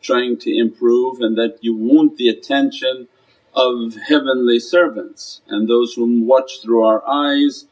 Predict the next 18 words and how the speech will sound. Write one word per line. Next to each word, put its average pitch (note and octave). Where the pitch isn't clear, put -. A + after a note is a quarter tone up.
and C#3
those C#3+
whom C#3
are C3
watching C3
directly A#2
in G#2+
every B2
interaction B2+
that A2+
this B2
community B2
and G#2
this -
media C#3
platform C#3+
puts D3
out. C3+